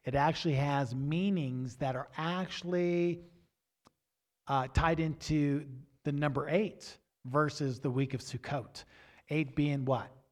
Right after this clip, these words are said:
The number of new beginnings, because it's a cycle that returns and begins again with Passover as we go through the next year. And if you look at that, what you're gonna find is this, that ultimately in the fulfillment of that,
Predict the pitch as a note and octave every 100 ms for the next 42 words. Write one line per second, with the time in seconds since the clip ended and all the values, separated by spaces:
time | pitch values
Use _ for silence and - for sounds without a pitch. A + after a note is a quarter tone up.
0 | _ _ _ _ _ _ _ _ _ _
1 | _ _ - C#3 C#3 C#3+ C3+ A2+ B2+ C3+
2 | A#2 C#3 C#3 G#2+ - - - _ _ _
3 | _ _ _ _ _ - B2+ - B2+ C3
4 | - A#2 - D3+ D3 B2 A2 A#2+ B2 A2
5 | - D#3 C3 A2 G#2 - C3 B2 A#2+ B2+
6 | B2 - - A#2 D3+ D3 G#2 G#2+ G2+ -
7 | D3 C#3+ C3+ G2+ G#2 A2 B2+ B2 B2 -
8 | A#2+ A#2+ A#2+ - C3 B2 - - _ _
9 | _ _ _ _ C#3+ C3 - D3+ C#3 F#3
10 | G#3 C#3 C3 A#2+ A#2 B2 D#3+ D3 B2 D3+
11 | C3+ A2 C#3+ C#3 G2+ - - _ _ _
12 | _ C3+ C3+ F#3+ G#3+ - B2+ B2 C3+ B2+
13 | B2 B2+ - F#3+ D#3+ A#2+ A2 A#2 A2 G#2
14 | -